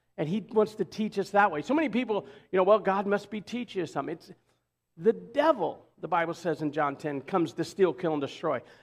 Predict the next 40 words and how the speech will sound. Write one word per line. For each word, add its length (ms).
How 100
many 160
would 180
you, 160
would 220
agree 320
that 160
a 60
stroke 720
would 220
be 160
an 100
act 300
of 120
trying 360
to 60
steal 300
your 160
life, 400
trying 200
to 60
kill 340
you, 160
trying 300
to 60
destroy 520
your 220
family, 480
right? 260
So 140
we 220
see 200
right 220
there, 180
it's 260
not 520
God 380
doing 300
these 220
things. 320